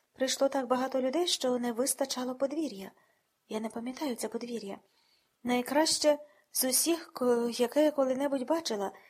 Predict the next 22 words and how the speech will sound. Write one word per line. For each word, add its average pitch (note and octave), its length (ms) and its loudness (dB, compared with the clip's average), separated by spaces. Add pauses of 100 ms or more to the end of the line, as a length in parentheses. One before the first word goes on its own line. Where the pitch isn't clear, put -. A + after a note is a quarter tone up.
(240)
Воно C4 300 2
мало C#4 260 8
дах D4+ 380 0
із B3+ 260 -2
винограду, B3+ 640 2
і C4 100 6
восени C4+ 400 0
з C4 40 -4
даху C#4+ 280 2
звисали C#4 480 2 (420)
достиглі D4 600 2
виноградні C4 560 0
грона. G3+ 420 -6 (680)
На A#3 120 -4
час C4 240 -2
материної B3 520 -2
смерті C#4+ 420 -2
Іван C4 340 -4
мав B3+ 200 -4
років B3+ 380 -6
тридцять B3+ 460 -4
п'ять. G3 380 -12